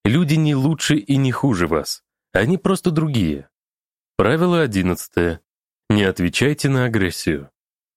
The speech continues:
Тот, кто бросается в других грязью, в конце концов сам измажется в ней. Правило двенадцатое. Не жалейте себя. Правило тринадцатое. Формируйте правильные привычки.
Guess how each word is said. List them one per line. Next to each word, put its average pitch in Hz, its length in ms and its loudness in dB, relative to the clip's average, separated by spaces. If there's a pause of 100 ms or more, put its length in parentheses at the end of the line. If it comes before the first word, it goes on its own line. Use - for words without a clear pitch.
(160)
Тот, 104 200 2
кто - 180 -2
бросается 90 640 0
в 85 60 -2
других 95 420 0
грязью, 92 640 -2 (260)
в - 100 -10
конце 117 300 0
концов 120 420 0
сам 92 380 0
измажется 80 560 -2
в 78 80 -4
ней. 76 280 -4 (680)
Правило 156 400 2
двенадцатое. 92 880 -2 (520)
Не 135 220 2
жалейте 123 480 0
себя. 85 460 -2 (640)
Правило 87 420 2
тринадцатое. 123 840 -2 (460)
Формируйте 156 640 2
правильные 87 600 2
привычки. 85 640 -2